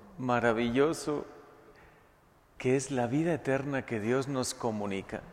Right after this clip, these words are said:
Precisamente la Navidad,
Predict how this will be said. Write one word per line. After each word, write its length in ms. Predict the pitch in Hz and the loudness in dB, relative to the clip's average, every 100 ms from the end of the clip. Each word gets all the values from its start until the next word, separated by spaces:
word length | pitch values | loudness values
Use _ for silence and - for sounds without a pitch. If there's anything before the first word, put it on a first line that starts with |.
| - - - - - _ _ - - - - - - | -20 -20 -20 -20 -20 _ _ -20 -20 -20 -20 -20 -6
Precisamente 680 | - 127 - 196 190 214 202 | 6 6 8 6 6 4 4
la 140 | 160 139 | 6 6
Navidad, 540 | 135 135 143 190 214 | 6 4 4 4 2